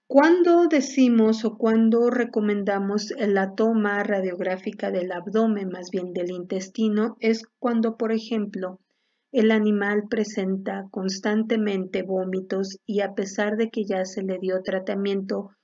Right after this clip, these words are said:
continúa con estos signos clínicos del vómito. Además, pudieran, eh, seguir con diarreas, o sea, no siempre, ¿sí? Hay decaimiento del animal, anorexia. Entonces, todo esto me puede pensar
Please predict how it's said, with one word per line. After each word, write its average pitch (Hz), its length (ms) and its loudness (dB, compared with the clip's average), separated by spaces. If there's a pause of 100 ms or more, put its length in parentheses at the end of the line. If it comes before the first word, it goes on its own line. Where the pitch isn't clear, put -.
(220)
continúa 214 880 4
con 185 340 -8
estos 196 440 -4
signos 196 420 -4
clínicos 190 540 -4
del 175 200 -4
vómito. 175 500 -8 (600)
Además, 190 600 2
pudieran, 208 600 2 (160)
eh, 208 160 -2
seguir 196 540 0
con 190 180 -4
diarreas, 190 640 -2
o - 40 -16
sea, 180 220 -8
no 180 240 -4
siempre, 190 640 -6 (400)
¿sí? 226 540 2
Hay 196 560 2
decaimiento 196 1040 0
del 202 180 0
animal, 226 800 2
anorexia. 202 800 -4 (320)
Entonces, 269 460 0
todo 294 240 2
esto 262 340 6
me 247 140 4
puede 208 420 0
pensar 220 680 0